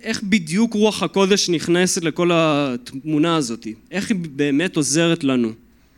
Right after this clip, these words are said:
לשמור ולהגן ולעשות את זה באופן הראוי? אז בואו נשתמש בדוגמה שהאדון ישוע עצמו לימד אותנו. ביוחנן טו,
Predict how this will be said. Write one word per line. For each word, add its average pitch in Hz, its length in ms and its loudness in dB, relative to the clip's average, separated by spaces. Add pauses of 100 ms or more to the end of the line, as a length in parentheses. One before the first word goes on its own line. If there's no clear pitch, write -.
(320)
לשמור 175 520 2
ולהגן 151 580 2
ולעשות 139 440 -4
את 156 80 -2
זה 143 80 -2
באופן 139 640 -4
הראוי? 110 420 0 (2750)
אז 143 120 -8
בואו 175 120 0
נשתמש 202 560 2
בדוגמה 170 520 0
שהאדון 180 460 0
ישוע 190 340 2
עצמו 196 420 2
לימד 147 380 2
אותנו. 110 360 -8 (1400)
ביוחנן 143 460 -2
טו, 156 120 -2